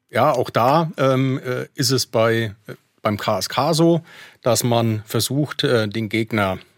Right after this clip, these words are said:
äh, auszuschalten, zu eliminieren. Und, ähm, im Training,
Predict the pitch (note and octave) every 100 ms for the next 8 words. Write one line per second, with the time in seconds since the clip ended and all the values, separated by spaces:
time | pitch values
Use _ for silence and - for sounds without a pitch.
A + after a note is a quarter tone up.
0 | - G2 _ A#2 C#3 - D#3+ - D#3+ F3
1 | F3+ - B2+ G#2+ G#2 A2 F#3+ A#3+ - -
2 | - - _ _ B2+ C3 B2+ - B2 A#2+
3 | A#2+ A#2+ C3 A#2+ - G#2+ C3 D3 D3 C#3+